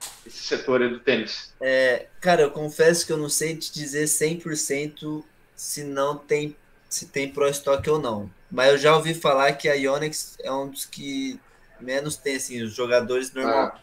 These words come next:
Speaker 2: Eu, no
Speaker 1: ah.
Speaker 2: caso, a minha não é Pro Stock, mas eu customizo ela aqui em Ribeirão. O, o Matheus, da, da Action,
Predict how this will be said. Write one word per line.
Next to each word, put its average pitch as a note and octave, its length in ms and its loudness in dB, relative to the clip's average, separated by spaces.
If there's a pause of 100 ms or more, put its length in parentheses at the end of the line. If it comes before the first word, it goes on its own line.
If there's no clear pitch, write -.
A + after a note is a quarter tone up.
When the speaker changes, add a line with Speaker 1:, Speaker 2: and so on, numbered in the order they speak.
Speaker 2:
Eu, D3+ 200 4
no F3 100 2
Speaker 1:
ah. G#2+ 40 -2
Speaker 2:
caso, G#2+ 360 4 (100)
a A#2 100 -2
minha B2+ 240 -4
não B2+ 200 -2
é C#3 60 0
Pro C3 200 0
Stock, A#2+ 400 -4 (960)
mas A2+ 380 2
eu B2 320 0
customizo C3 640 -4
ela C3 180 6
aqui C3 160 -6
em C3+ 40 -4
Ribeirão. C3 480 2 (540)
O, G2+ 640 -6 (240)
o G#2+ 60 -8
Matheus, A#2 840 0
da, G#2 380 0
da G#2+ 140 -2 (180)
Action, - 340 -4